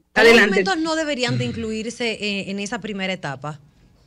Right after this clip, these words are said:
Speaker 2: Mira, muy buena pregunta, porque hace algu-, anteriormente habían algunos alimentos que se evitaban, sobre todo los alimentos alergénicos, lo ca-, el,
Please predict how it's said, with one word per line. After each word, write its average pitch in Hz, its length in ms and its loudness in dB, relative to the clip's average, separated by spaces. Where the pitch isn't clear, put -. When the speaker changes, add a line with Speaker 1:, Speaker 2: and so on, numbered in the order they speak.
Speaker 2:
Mira, 262 440 8
muy 294 240 6
buena 403 260 6
pregunta, 269 560 4
porque 226 480 8
hace 294 440 4
algu-, 277 440 4
anteriormente 247 1080 6
habían 233 360 6
algunos 262 400 0
alimentos 247 520 2
que 240 200 4
se 233 180 6
evitaban, 202 640 4
sobre 190 240 0
todo 220 220 8
los 262 180 6
alimentos 240 480 2
alergénicos, 226 1080 4
lo 202 280 2
ca-, 190 200 0
el, 185 400 4